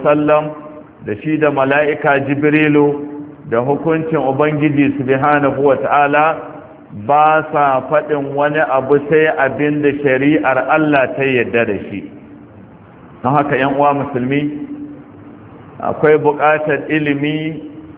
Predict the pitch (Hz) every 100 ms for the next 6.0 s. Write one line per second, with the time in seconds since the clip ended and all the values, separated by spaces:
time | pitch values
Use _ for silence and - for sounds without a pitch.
0 | - - - 123 143 123 - 151 131 107
1 | 110 95 - - - - - - - -
2 | - 92 127 156 165 147 147 147 139 135
3 | 139 139 151 151 151 151 160 156 151 139
4 | - 143 143 143 139 131 135 143 147 160
5 | 156 143 131 139 135 151 151 143 123 92